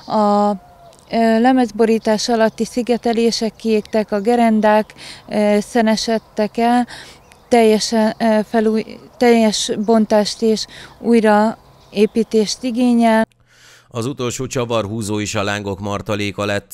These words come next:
Speaker 2: így a férj, ha egészséges lenne, nem tudna mihez fogni. Úgy pedig, hogy hetekig tartó kórházi kezelés után a felépülése várhatóan hónapokig fog tartani, az asszony helyzete reménytelennek látszik.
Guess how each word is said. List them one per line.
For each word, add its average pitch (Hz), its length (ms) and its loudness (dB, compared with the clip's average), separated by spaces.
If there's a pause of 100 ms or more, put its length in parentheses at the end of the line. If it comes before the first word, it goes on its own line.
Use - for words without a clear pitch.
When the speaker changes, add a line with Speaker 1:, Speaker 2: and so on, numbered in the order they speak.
(160)
Speaker 2:
így 117 240 -6
a 110 120 -2
férj, 139 400 -8
ha 110 160 -4
egészséges 117 680 -6
lenne, 110 420 -6 (140)
nem 147 240 -6
tudna 110 320 -4
mihez 92 360 -6
fogni. 104 400 -6 (300)
Úgy 151 260 -4
pedig, 120 340 -4
hogy 117 220 -6
hetekig 120 460 -8
tartó 117 500 -8
kórházi 110 520 -2
kezelés 104 460 -8
után 113 260 -8
a 101 80 -6
felépülése 113 760 -6
várhatóan 104 600 -6
hónapokig 110 680 -6
fog 110 240 -8
tartani, 113 640 -6
az 110 180 -10
asszony 123 440 -4
helyzete 104 460 -4
reménytelennek 95 760 -8
látszik. 95 600 -8